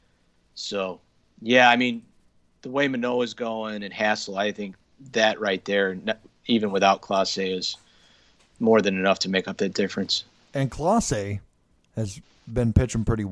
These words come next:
Speaker 2: well, and another part of this, James Karinchak has been horrible. Have you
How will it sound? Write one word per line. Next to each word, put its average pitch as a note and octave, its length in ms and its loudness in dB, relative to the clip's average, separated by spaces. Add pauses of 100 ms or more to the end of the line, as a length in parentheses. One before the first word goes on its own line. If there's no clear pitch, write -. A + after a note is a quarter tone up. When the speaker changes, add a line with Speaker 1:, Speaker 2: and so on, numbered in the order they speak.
Speaker 2:
well, A2+ 420 0
and G#2 260 -4
another A2 380 2
part B2+ 260 2
of C3+ 80 -2
this, C#3 200 4
James B2+ 480 2
Karinchak C3 720 0
has G#2+ 200 -2
been G#2+ 220 0
horrible. B2 760 2 (420)
Have G#2+ 140 -2
you A#3+ 260 6